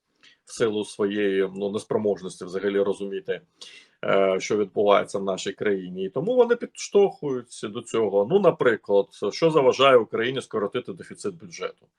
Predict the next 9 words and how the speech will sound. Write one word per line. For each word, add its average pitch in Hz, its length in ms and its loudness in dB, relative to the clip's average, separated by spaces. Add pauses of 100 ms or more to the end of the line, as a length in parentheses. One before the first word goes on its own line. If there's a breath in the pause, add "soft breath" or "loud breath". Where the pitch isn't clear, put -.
(580 soft breath)
Можна 190 760 2 (400)
менше 170 460 0
витрачати 117 680 0 (300)
на 101 480 0 (180)
бруківку, 139 760 -4
озеленення 139 680 2
і 113 260 -6
всіляку 120 460 -2
туфту - 420 -14